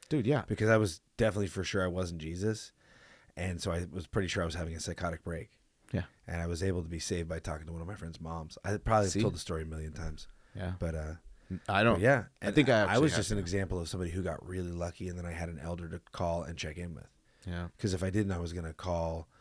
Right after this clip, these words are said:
Speaker 2: nine one one, and I was gonna get, you know,
Speaker 1: And then it was gonna be a horrible experience all from there.
Speaker 2: Most
Speaker 1: You're gonna
Speaker 2: likely, 'cause
Speaker 1: spiral. You're
Speaker 2: I
Speaker 1: gonna
Speaker 2: was gonna,
Speaker 1: spiral
Speaker 2: I was
Speaker 1: down.
Speaker 2: gonna get picked up by the ambulance and taken to a mental hospital and probably shot up with Thorazine and told I was crazy and then probably given some sort of psych meds and, and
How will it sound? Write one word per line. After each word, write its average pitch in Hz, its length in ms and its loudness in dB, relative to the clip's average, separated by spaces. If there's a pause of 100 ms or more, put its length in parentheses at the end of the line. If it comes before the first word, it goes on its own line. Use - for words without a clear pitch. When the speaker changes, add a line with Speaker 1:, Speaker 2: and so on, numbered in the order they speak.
(300)
Speaker 2:
nine 90 180 0
one 82 160 -4
one, 85 220 0
and 80 140 -4
I 82 60 -4
was 80 100 -6
gonna 87 200 -6
get, 82 320 -6 (340)
you 98 120 -4
know, 80 120 -6
Speaker 1:
And 87 100 -2
then 110 140 8
it - 20 6
was 117 100 6
gonna 107 120 4
be 92 80 4
a 87 60 2
horrible 101 460 6
experience 101 480 2
all 95 120 4
from 98 120 -2
there. 98 120 4
Speaker 2:
Most 143 180 6
Speaker 1:
You're 143 100 10
gonna 170 160 8
Speaker 2:
likely, - 0 -
'cause 117 220 10
Speaker 1:
spiral. - 180 2 (240)
You're - 20 -4
Speaker 2:
I - 40 -4
Speaker 1:
gonna 123 100 10
Speaker 2:
was 120 160 6
gonna, 127 140 8
Speaker 1:
spiral 104 240 6
Speaker 2:
I - 20 4
was 117 120 6
Speaker 1:
down. 104 180 6
Speaker 2:
gonna 104 60 4
get 101 100 0
picked 107 180 2
up 107 100 2
by 104 140 4
the 98 140 0
ambulance 92 400 -2
and 87 80 -8
taken 92 180 -4
to 95 100 -2
a 95 40 2
mental 90 260 -2
hospital 87 420 -4
and 90 80 -4
probably 90 160 -2
shot 87 220 0
up 85 80 -2
with 90 160 -6
Thorazine 85 560 -4
and 87 100 -6
told 85 160 -4
I 85 40 -2
was 85 160 -6
crazy 82 500 -6
and 85 100 -4
then 85 120 -6
probably 85 220 -4
given 85 200 -8
some 85 220 -10
sort 82 160 -6
of 82 80 -8
psych - 260 -2
meds 85 480 -6
and, 82 280 -10
and 82 400 -8